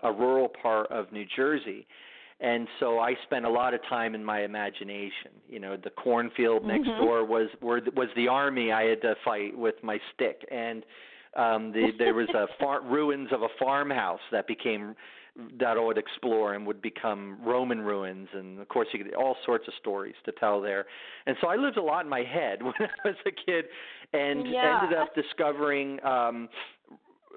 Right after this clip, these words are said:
Speaker 1: Robert E. Howard at a very young age and, uh, just fell in love. Um, he, he write-, he wrote very pulpy stories, purple prose, wish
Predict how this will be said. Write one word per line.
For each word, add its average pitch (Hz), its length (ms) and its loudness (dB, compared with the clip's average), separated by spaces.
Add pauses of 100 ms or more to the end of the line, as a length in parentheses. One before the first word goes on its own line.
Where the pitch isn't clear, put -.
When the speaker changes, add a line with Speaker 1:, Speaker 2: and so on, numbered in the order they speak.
Speaker 1:
Robert 147 480 0
E. 131 340 0 (360)
Howard 185 640 2
at 151 200 2
a 139 60 2
very 147 260 2
young 139 180 0
age 180 380 -2
and, 135 320 -2
uh, 131 200 2 (180)
just 156 120 -2 (180)
fell 151 280 0
in 123 80 -4
love. 147 480 2 (200)
Um, 117 460 0 (560)
he, - 140 -6
he 160 200 2
write-, 139 280 2
he 139 160 2
wrote 123 260 0
very 117 220 2 (180)
pulpy 120 340 -4 (100)
stories, 117 340 2 (100)
purple 117 280 -2
prose, 113 480 2
wish 147 160 0